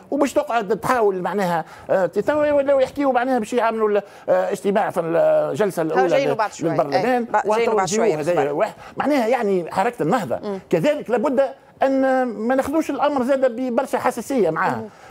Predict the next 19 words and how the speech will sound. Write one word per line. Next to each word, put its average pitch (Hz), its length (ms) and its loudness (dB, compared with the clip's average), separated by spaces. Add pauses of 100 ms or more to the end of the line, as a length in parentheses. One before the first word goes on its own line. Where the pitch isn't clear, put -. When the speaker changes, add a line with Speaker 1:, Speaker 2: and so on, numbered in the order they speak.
Speaker 1:
المفيد 247 540 0
أن 254 120 2
المواقف 233 340 0
تكون 202 440 -4 (160)
واضحة 262 540 0 (300)
وما 190 160 2
نتقلقوش 220 720 -2 (320)
ونقولوا 220 500 2
لها 170 180 0 (120)
أنك 180 320 -2
أنت 170 420 0
خذيت 208 280 -2
طريق 208 240 0
التعنت، 226 440 -2 (440)
هي 208 200 2
توا 190 240 0
باش 156 160 -8
تبدأ 147 260 -2
تتطرف 262 580 -2